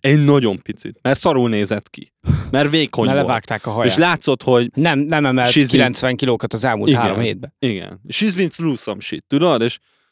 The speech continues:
Speaker 1: és, és ennyi. En-, en-, ennyi volt az összes szimpatizálásom Ebivel.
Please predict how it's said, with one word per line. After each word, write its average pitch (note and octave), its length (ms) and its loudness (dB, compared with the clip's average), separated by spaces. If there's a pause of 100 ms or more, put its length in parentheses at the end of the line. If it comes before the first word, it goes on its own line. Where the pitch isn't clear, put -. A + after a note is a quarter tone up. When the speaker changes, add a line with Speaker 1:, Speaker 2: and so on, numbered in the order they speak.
(120)
Speaker 1:
és, - 280 -4 (440)
és C#3 140 -2
ennyi. A#2+ 440 -4 (100)
En-, C3 220 -4
en-, D3 240 -2
ennyi D3 300 0
volt A#2+ 300 -2
az A2 100 -2
összes A2+ 340 -2
szimpatizálásom G2+ 1300 -6
Ebivel. G#2+ 500 -6